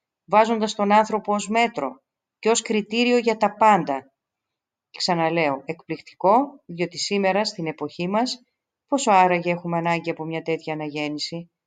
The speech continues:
Για παρατηρήστε γύρω σας και πείτε μου, είναι πλέον ο άνθρωπος κέντρο των εξελίξεων; Έτσι, αγαπητοί μου, σαν σκουπίδια τα μι-,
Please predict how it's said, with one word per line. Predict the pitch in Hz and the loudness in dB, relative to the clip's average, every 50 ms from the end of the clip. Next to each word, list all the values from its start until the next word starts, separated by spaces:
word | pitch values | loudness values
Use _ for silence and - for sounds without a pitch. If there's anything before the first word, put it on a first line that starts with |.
| _ _ _ _ _ _ _ _ | _ _ _ _ _ _ _ _
Για | - 185 180 | -4 -4 0
παρατηρήστε | 185 196 185 190 185 185 175 175 180 175 - 175 | 2 2 2 2 2 0 2 2 2 0 -2 -6
γύρω | 165 160 165 170 165 165 | -6 -4 -4 -4 -4 -4
σας | - 170 160 | -6 -8 -10
και | - - 165 | -8 -10 -10
πείτε | 165 165 160 160 - 156 | -8 -8 -8 -6 -6 -8
μου, | 160 165 170 170 _ _ _ _ _ _ _ | -8 -10 -12 -14 _ _ _ _ _ _ _
είναι | - 196 202 196 | -4 -2 -2 0
πλέον | 196 202 208 208 202 202 | 0 2 2 2 4 4
ο | 196 | 4
άνθρωπος | 196 208 202 - 202 - 180 180 - | 4 4 2 0 -4 -4 -6 -6 -2
κέντρο | - 190 190 180 180 180 | 0 0 0 0 -2 -4
των | 175 175 165 | -4 -4 -4
εξελίξεων; | 160 156 - 160 147 151 151 151 - - - 196 160 135 127 131 _ _ _ _ _ _ _ _ _ _ _ _ _ _ _ _ _ _ - - _ - - _ _ _ | -4 -4 -6 -6 -4 -4 -6 -6 -6 -4 -2 -2 -2 -2 -4 -8 _ _ _ _ _ _ _ _ _ _ _ _ _ _ _ _ _ _ -20 -20 _ -20 -20 _ _ _
Έτσι, | - 214 214 214 214 | -2 -2 0 0 0
αγαπητοί | 190 170 180 175 180 175 180 175 | 0 0 0 -2 -4 -4 -4 -4
μου, | 170 170 170 175 | -2 -4 -4 -6
σαν | - - 214 208 | -6 -4 -4 -4
σκουπίδια | - - 196 180 - 220 214 185 165 151 | -6 -6 -10 -6 -2 -2 0 2 0 0
τα | - 156 | 0 -2
μι-, | 151 156 | -6 -6